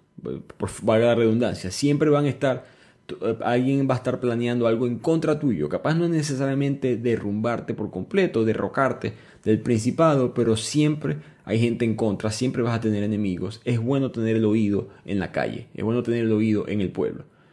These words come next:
Entonces, saber lo que dicen tus círculos cercanos y tus círculos más lejanos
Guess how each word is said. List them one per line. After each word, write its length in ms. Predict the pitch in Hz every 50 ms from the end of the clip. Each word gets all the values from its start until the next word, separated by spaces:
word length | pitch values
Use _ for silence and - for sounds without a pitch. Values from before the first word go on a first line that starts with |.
| _ _
Entonces, 300 | _ - 101 107 120 110
saber 280 | 110 117 104 117 135 147
lo 120 | 160 156
que 100 | 160 151
dicen 420 | 143 147 147 - 139 139 123 - - -
tus 220 | - 123 113 110 -
círculos 380 | 151 160 151 - 156 156 147
cercanos 540 | 151 135 - - 147 156 156 160 151 151 156
y 100 | 98 120
tus 160 | 110 - 104 107
círculos 340 | 135 147 143 127 117 107
más 180 | 104 120 151 175
lejanos 360 | 170 135 127 104 90 98 98